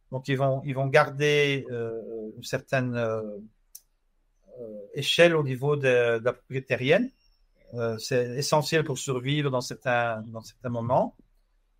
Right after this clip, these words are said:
Et ça va créer le surplus de jeunes, jeunes guerriers qui va créer justement les moments expansifs. Donc, ça se passe en Occident. Alors, le troisième,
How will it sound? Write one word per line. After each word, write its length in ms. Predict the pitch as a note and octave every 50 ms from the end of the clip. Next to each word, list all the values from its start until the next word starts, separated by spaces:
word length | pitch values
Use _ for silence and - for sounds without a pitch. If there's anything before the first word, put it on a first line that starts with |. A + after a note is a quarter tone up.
| _ _ _ _ - -
Et 100 | C3+ C3+
ça 140 | C3+ - D3
va 100 | D3 D3+
créer 220 | - - D3+ D3+
le 80 | C#3+ C#3+
surplus 420 | - - F3+ F3+ - - - F3+
de 140 | D#3 D#3 D3+
jeunes, 480 | D3 D3 D3+ C#3+ C#3 C#3 C3+ B2+ B2
jeunes 240 | A#2 A2+ D3+ D3+ D3+
guerriers 420 | C#3 C#3 C#3 B2 C3 C#3 E3+ F#3 F3+
qui 100 | - C3+
va 120 | C#3+ C#3
créer 540 | C3+ - - C3 B2 C3+ C#3+ D3+ D#3 D3 C3
justement 320 | B2+ - - C3+ C3+ C#3
les 80 | C3+ C3
moments 240 | C3 B2 A#2+ A#2 A#2
expansifs. 480 | A2 - - - G#2+ - - - _ _ _ _ _ _ _ _ _ -
Donc, 100 | A#2+ -
ça 120 | - D#3+
se 100 | D3 -
passe 160 | - D#3+ D3+
en 100 | D3+ C#3+
Occident. 320 | C#3 C3+ - C3+ C3+ F3 G3
Alors, 140 | E3 D3+
le 120 | D3+ D#3 D3
troisième, 580 | - - F#3 E3+ D3+ D#3+ E3 E3+ G3 A#3+ B3